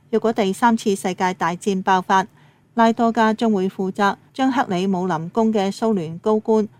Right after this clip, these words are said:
運送到安全地帶。該車配備外部攝影鏡頭，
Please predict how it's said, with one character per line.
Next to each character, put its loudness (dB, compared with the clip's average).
運 -4
送 -4
到 -2
安 2
全 -8
地 -4
帶。 0
該 0
車 0
配 -2
備 -4
外 -2
部 -4
攝 -4
影 -6
鏡 -2
頭， -4